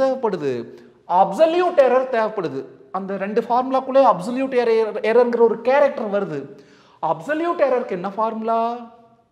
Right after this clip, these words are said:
என்ன ஞாபகம் சொல்லுங்க, ஞாபகப்படுத்தி சொல்லுங்க பார்க்கலாம். Absolute எரருடைய formula actual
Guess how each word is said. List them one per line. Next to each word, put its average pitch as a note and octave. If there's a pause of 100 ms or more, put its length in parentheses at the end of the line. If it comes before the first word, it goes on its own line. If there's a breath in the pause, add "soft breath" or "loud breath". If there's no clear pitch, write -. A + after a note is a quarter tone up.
என்ன G#3 (180)
ஞாபகம் A#3+
சொல்லுங்க, B3 (380)
ஞாபகப்படுத்தி C4
சொல்லுங்க B3+
பார்க்கலாம். B3+ (300 loud breath)
Absolute C#4
எரருடைய F3+ (120)
formula F3+ (480 loud breath)
actual D4+